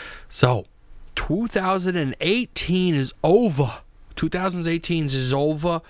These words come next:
which means that that's done with. Why, do I sound retarded? I do. Um, so two thousand eighteen is done. Um,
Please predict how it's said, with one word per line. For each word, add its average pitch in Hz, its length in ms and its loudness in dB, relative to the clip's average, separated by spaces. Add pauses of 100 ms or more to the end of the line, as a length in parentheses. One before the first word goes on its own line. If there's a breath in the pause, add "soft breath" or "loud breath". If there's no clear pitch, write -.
(280 loud breath)
which 135 220 -2
means 131 320 -2
that 117 120 -6
that's 131 320 -4
done 139 360 -2
with. 143 240 -2
Why, 160 380 -6
do 147 140 -2
I 185 140 -2
sound 185 380 -2
retarded? 160 540 -4 (2250 loud breath)
I 131 100 2
do. 120 380 -2 (100)
Um, 143 460 -2 (100)
so 160 140 -2
two 254 140 -2
thousand 294 260 0
eighteen 262 380 -2
is 170 120 -2
done. 147 440 0 (480 loud breath)
Um, 139 560 -2